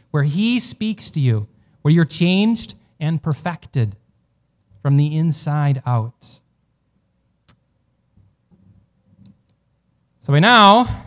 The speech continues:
you're sitting there saying, "Okay, that makes sense. I think, I think I'm open to mental prayer, this interior prayer." But how do I do that? How does that work exactly?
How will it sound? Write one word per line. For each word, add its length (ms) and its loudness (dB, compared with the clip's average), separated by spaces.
you're 260 -4
sitting 260 -2
there 200 2
saying, 240 0
"Okay, 260 -2
that 120 -4
makes 200 -6
sense. 320 -4
I 100 -4
think, 180 -6
I 100 -4
think 160 -4
I'm 120 -4
open 260 0
to 220 -2
mental 360 0
prayer, 680 0
this 180 -6
interior 600 -2
prayer." 360 -4
But 100 -20
how 140 -12
do 60 -6
I 80 -2
do 260 -2
that? 500 -4
How 160 -4
does 160 -4
that 220 0
work 480 2
exactly? 800 -4